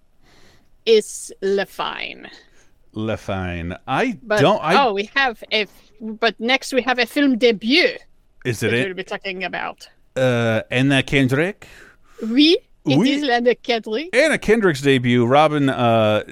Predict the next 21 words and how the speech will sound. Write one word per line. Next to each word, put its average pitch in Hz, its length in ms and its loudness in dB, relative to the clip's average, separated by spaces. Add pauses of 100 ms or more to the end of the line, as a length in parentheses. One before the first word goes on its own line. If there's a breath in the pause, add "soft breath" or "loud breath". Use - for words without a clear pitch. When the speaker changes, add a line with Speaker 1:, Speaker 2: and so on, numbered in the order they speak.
(140)
Speaker 2:
De 127 200 2
Jesus. 104 680 -4
That's 113 220 -10
of 127 200 -6
Jesus 107 420 -8
if 98 80 -14
you're 90 80 -6
an 95 60 -6
English 104 260 -6
speaker. 82 460 -8 (520 loud breath)
Uh, 101 480 0
Joanna 143 600 0
Chilcote. 147 840 -2
Chilcott? 302 640 -6
Chilcott? 311 600 -4
Chilcote 202 560 2
is 117 80 -2
a 98 80 -4
fucking 127 380 0
great 113 280 0
name. 98 260 -4